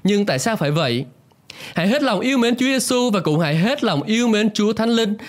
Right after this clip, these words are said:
Hãy dâng cho những cái bài ca lên cho Ngài với lòng biết ơn. Đừng quên thập tự giá của Đấng Christ, cũng chớ quên công tác của Chúa Thánh Linh. Đừng quên những gì Chúa Giêsu đã làm cho chúng ta và cũng hãy luôn nhớ đến những gì Thánh Linh đã làm trong chúng ta.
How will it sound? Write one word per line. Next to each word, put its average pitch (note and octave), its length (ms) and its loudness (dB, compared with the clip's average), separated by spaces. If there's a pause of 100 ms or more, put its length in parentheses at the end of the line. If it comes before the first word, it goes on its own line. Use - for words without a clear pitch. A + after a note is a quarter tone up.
(200)
Hãy E3+ 160 0
dâng C4+ 200 0
cho C4+ 100 0
những G#3 200 2
cái A3 80 0
bài G3 220 0
ca B3 340 0
lên B3 180 2
cho B3 120 0
Ngài G#3 280 0
với E3 140 0
lòng F3 200 0
biết G#3+ 160 -2
ơn. A3 280 0 (300)
Đừng A3 200 2
quên C#4+ 180 2
thập A3+ 260 -2
tự D#3 100 2
giá F3 280 0
của G#3 120 0
Đấng F#3 160 0
Christ, B3 280 0
cũng B2+ 220 0
chớ E3+ 100 2
quên G#3+ 260 2
công G#3 220 0
tác A#3+ 260 -2
của A2 200 -2
Chúa C3 100 0
Thánh E3+ 160 0
Linh. F3+ 220 2 (420)
Đừng F#3+ 160 2
quên C#4 180 2
những F#3 180 2
gì G3+ 280 2
Chúa G#3 120 2
Giêsu A#3+ 520 0
đã E3 120 0
làm F3+ 220 0
cho F#3+ 80 0
chúng A#3+ 240 -2
ta A#3 200 0
và F#3 100 -2
cũng C#3+ 200 0
hãy D#3 120 2
luôn A#3+ 240 2
nhớ A#3+ 180 2
đến G#3+ 220 2
những D#3+ 180 2
gì D#3+ 120 0
Thánh E3+ 220 0
Linh G3+ 260 2
đã C#3 100 0
làm C#3 380 -2
trong E3 220 0
chúng D#3+ 160 0
ta. F3+ 300 -2